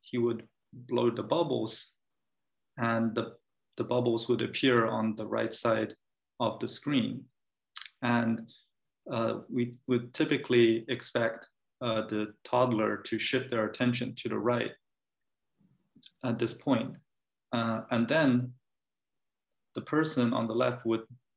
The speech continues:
um, speak again and engage with the viewer. And this is when we expect, uh, the toddler to shift their attention back. But,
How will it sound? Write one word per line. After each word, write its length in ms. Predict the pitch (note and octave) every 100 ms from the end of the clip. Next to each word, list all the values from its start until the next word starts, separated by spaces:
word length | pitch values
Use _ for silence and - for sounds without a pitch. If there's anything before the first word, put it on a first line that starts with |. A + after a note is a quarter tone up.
| _ -
um, 320 | B2+ A2 A2
speak 360 | - - C3+ B2
again 400 | A2 C3+ C3 A2+
and 260 | A2 A2 -
engage 540 | A#2+ G#2+ A2+ A2+ A2 -
with 180 | G#2+ -
the 80 |
viewer. 440 | G#2 A#2+ A2+ - - - _
And 240 | A#2+ A2+ G#2+
this 200 | A#2+ B2
is 140 | A2+
when 200 | A#2+ A2+
we 100 | A2
expect, 420 | A2+ - A#2 - - _ _ _ _ _ -
uh, 120 | A#2 G#2
the 120 | A2
toddler 380 | A#2+ A#2 A2 G#2+
to 160 | -
shift 300 | A#2 - A#2+
their 180 | - A2+
attention 460 | - B2 A#2 - -
back. 300 | A#2+ A#2 B2+ - _ _ _ _ _ -
But, 320 | G2 - -